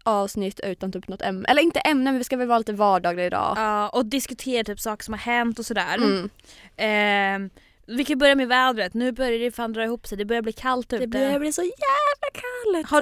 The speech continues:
Speaker 2: du dragit fram vinterjackan?
Speaker 1: Ja, ja, ja, ja.
Speaker 2: Ja, jag med.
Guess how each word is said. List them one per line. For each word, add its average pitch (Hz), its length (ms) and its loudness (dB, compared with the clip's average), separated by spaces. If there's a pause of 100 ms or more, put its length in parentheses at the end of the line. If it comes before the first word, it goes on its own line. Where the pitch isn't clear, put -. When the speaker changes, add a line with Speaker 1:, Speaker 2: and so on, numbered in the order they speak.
(100)
Speaker 2:
du 339 60 4
dragit 311 260 4
fram 269 200 2
vinterjackan? 254 760 -2 (220)
Speaker 1:
Ja, 202 160 4 (100)
ja, 311 60 8
ja, 196 180 6
ja. 156 320 4
Speaker 2:
Ja, 285 200 0
jag 302 260 0
med. 240 240 0